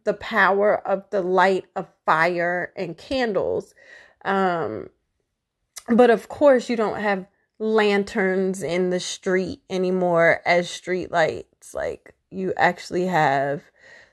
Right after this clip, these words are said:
solar powered lights versus, um, electricity. You know, they come on, the lights come on based on when, you know, the sun goes down. We, there, there were all, like,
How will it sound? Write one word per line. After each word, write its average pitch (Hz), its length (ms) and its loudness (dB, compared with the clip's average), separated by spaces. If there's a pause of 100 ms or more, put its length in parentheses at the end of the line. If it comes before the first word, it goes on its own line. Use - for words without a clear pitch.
(120)
solar 220 500 4
powered 180 540 0
lights - 540 -4
versus, - 960 -4
um, 151 460 -2
electricity. 170 1000 -2
You 196 80 -4
know, 170 200 0
they - 260 -4 (200)
come 220 300 0
on, 185 460 0
the 185 100 -4
lights 180 340 0
come 202 280 -6
on 180 300 -2
based 175 380 -4
on 175 300 -2
when, 170 380 -4 (680)
you 175 140 -4
know, 156 560 -4
the 196 100 -2
sun 240 380 2
goes 175 320 -4
down. 131 320 -14 (320)
We, 269 240 0
there, 254 240 4
there 294 140 4
were 285 100 4
all, - 400 2
like, 254 180 -6